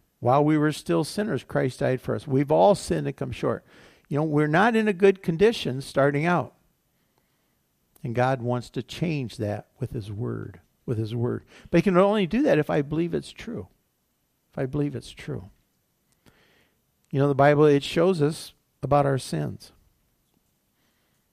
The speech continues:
It tells us repent, change.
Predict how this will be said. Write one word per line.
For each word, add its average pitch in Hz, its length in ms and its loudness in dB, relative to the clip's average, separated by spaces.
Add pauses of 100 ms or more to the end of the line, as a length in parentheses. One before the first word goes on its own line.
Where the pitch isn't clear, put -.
(140)
It 127 100 -6
tells 139 280 2
us 123 140 -10
repent, 139 520 -2 (540)
change. 127 580 -8